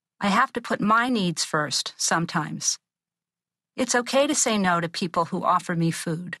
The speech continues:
I have to watch out for fooling myself. Every single time I put food in my mouth, it matters. I need to give myself credit every time I do what I'm supposed to do.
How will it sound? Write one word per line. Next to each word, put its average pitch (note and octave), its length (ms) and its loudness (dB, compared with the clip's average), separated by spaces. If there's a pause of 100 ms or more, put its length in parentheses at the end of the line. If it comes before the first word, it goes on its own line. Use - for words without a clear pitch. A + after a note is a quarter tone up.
(960)
I G#3 80 0
have A#3 220 2
to A#3 100 0
watch A3+ 300 2
out A3+ 200 2
for - 140 -10
fooling G#3+ 420 2
myself. - 680 -2 (460)
Every C4 280 2
single C4 320 2
time A3 340 2
I F#3 60 2
put - 200 -10
food A#3 280 0
in A#3 100 4
my G#3+ 140 2
mouth, E3 440 2 (280)
it F#3 160 -2
matters. F#3 680 0 (1120)
I G3+ 120 0
need C4 240 2
to A#3+ 80 -4
give B3 180 0
myself A#3+ 400 0
credit F3 400 0 (180)
every B3 280 0
time A#3 260 0
I G#3+ 100 2
do F3+ 300 0
what F3+ 160 0
I'm F3 140 2
supposed E3+ 480 -4
to E3 80 -6
do. B2+ 340 -10